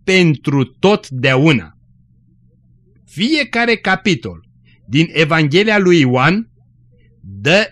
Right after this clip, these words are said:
într-o parte toată rânduiala lucrurilor așezate pentru poporul evreu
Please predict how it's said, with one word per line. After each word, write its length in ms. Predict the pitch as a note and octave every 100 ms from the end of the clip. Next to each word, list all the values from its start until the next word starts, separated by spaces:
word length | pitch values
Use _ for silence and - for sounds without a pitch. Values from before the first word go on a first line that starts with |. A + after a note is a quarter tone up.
| _
într-o 440 | - D#3 C#3 D3 C#3
parte 600 | - A#3+ D3 - G#2 E2+ _ _ -
toată 500 | G#3 C4 - - A#3+
rânduiala 680 | A3+ A#3 G#3 G#3+ G#3+ G#3 G3
lucrurilor 840 | C#3+ G3 - F3+ F3 E3+ F3 F#3
așezate 640 | - D3+ C#3+ B2 E3+ E3+
pentru 400 | C#3+ D#3 C#3 C3+
poporul 460 | B2 B2 D#3 C#3+ A2+
evreu 440 | G#2 A#2+ A#3+ B3